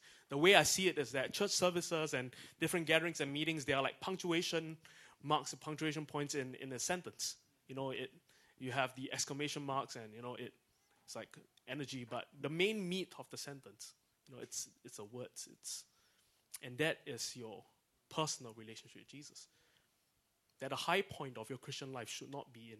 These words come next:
here. It should be in your own walk with the Lord. Am I making sense? And so this is what I'm going to do. This morning I'm going to sh-, be sharing from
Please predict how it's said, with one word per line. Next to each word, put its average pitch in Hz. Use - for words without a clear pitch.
here. 120
It -
should -
be 127
in 117
your 113
own 117
walk 113
with 107
the -
Lord. 107
Am 139
I 131
making 135
sense? 123
And 151
so 233
this 233
is -
what 202
I'm 160
going 151
to 135
do. 135
This 160
morning 180
I'm 160
going 165
to 151
sh-, -
be 143
sharing 160
from 120